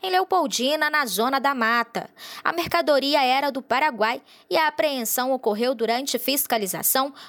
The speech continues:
no quilômetro setecentos e sessenta e cinco da B R cento e dezesseis. Segundo a P R F, foi dada a ordem de parada para um carro que possuía três ocupantes.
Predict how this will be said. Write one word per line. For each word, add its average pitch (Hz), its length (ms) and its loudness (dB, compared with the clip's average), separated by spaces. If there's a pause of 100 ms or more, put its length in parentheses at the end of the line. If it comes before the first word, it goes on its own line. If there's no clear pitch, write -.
no 370 80 0
quilômetro 320 600 2
setecentos 277 760 0
e 247 60 -2
sessenta 247 400 0
e 196 40 -2
cinco 269 360 0
da 254 140 0
B 226 100 0
R 262 260 2
cento 262 380 0
e 262 80 0
dezesseis. 254 880 0 (260)
Segundo 262 460 2
a 220 100 2
P 220 80 0
R 185 320 0
F, 262 340 0 (220)
foi - 140 -2
dada 311 260 2
a 294 60 4
ordem 294 200 -2
de - 120 -6
parada 254 400 -2
para 220 180 -4
um 180 60 -12
carro 247 500 0
que 277 160 -8
possuía 277 480 0
três 269 320 2
ocupantes. 247 1000 0